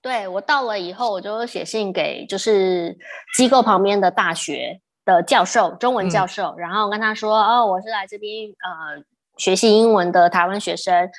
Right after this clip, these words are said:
Speaker 1: 那你有没有正在学习中文的美国学生愿意跟我做语言交换？”那我老公就是那时候其中一位回信给我的学生。
Speaker 2: 那你们真的有在语言交换吗？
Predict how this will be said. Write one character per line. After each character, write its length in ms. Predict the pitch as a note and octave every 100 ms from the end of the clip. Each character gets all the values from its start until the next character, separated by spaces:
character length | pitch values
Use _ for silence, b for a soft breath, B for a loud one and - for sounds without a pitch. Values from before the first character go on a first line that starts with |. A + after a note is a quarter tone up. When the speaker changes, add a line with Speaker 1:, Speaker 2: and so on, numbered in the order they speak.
| B
Speaker 1:
那 160 | G#3+ G3
你 120 | G3
有 120 | G3
没 120 | F3 F#3
有 340 | G3 F3 F3
正 160 | - G#3
在 180 | G#3 F#3+
学 220 | F#3+ F#3
习 180 | G3+ A3
中 260 | B3+ C4+ B3
文 200 | F#3 F#3
的 320 | F#3 E3 - _ _ -
美 140 | F3+
国 160 | G3 F#3
学 180 | G3+
生 220 | G3+ A3+ A#3+
愿 220 | A3+ A3
意 80 | G#3+
跟 180 | G3+ F#3+
我 100 | E3+
做 180 | G3
语 160 | F3 D#3+
言 120 | D#3+
交 200 | F3+ E3
换？” 240 | E3+ F3 - b b _
那 140 | F3
我 160 | D#3+ F#3
老 160 | F#3+
公 220 | E3 G3 G3
就 100 | F#3+
是 300 | G3 F3+ E3+
那 120 | F#3+
时 200 | F#3 D#3+
候 180 | F#3 F3
其 220 | - E3+
中 280 | F#3 F3+ F3
一 80 | D#3
位 220 | F3+ D#3+
回 160 | D#3+
信 220 | E3 G#3 E3+
给 160 | D3
我 180 | D3+ C#3
的 220 | - - - _
学 240 | - - D3
生。 320 | - D3 F#3 _ _ _ _ _ _ _ -
Speaker 2:
那 140 | E4 - _ _
你 80 | E3+
们 160 | E3+
真 160 | F#3 C#4+
的 80 | C4
有 120 | D#3
在 140 | F3
语 120 | G#3 D3+
言 120 | C#3
交 100 | D3+
换 160 | E3
吗？ 280 | D3 B2+ C#3